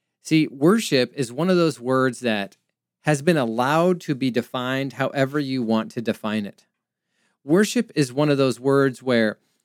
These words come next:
you can say worship and it just makes people, like, cringe on the inside. Sometimes it makes their stomach ball up. Sometimes it,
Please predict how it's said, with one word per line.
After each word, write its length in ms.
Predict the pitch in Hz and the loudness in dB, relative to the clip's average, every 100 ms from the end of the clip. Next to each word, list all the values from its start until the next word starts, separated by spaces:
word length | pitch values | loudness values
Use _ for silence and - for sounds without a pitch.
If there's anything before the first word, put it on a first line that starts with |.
| _ _ | _ _
you 140 | 131 180 | 2 4
can 180 | 185 156 | 4 0
say 260 | - 139 | 0 0
worship 600 | 113 143 196 - 117 113 _ | 2 2 0 2 0 0 _
and 440 | 139 135 123 120 - - | -4 -2 0 -2 -4 -12
it 220 | 143 - | -16 -6
just 260 | 165 - - | -4 -4 -12
makes 400 | 135 147 160 - | -8 -4 -4 -6
people, 680 | - - - - 131 117 113 | -10 -2 -2 2 2 2 0
like, 260 | - 113 101 | -4 -4 -4
cringe 500 | - - 160 170 139 | -6 0 2 2 2
on 100 | 151 | 0
the 180 | 147 139 | 2 0
inside. 640 | 143 143 - 147 139 143 131 _ _ - - | 0 -2 -2 -2 0 -2 -6 _ _ -20 -10
Sometimes 440 | - 127 123 123 | -2 -2 -2 -2
it 120 | 120 | 0
makes 200 | 113 117 | 2 0
their 120 | 104 101 | -4 -12
stomach 420 | - 139 143 - | -2 0 0 0
ball 240 | 139 135 | 0 2
up. 240 | 135 131 - _ _ _ - | 2 0 -6 _ _ _ -4
Sometimes 640 | - 160 156 139 135 120 - | 0 0 2 0 0 -4 -4
it, 380 | 135 117 110 | -2 -2 -4